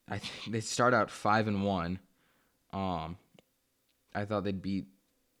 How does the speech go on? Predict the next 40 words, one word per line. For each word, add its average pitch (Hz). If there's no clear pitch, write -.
uh, 90
Stephen 107
F. 101
Austin, 92
U 92
T 98
S 90
A, 87
Rice, 98
Kansas 95
State, -
and -
Texas -
Tech, 98
who 101
I 101
didn't 92
think 82
any, 90
I 107
didn't 107
think 101
any 120
of 90
those 85
would 90
have 85
a 87
winning 85
record 87
this -
year, 82
and 107
then 98
lose 113
the 95
rest 95
of 95
their 92
games. -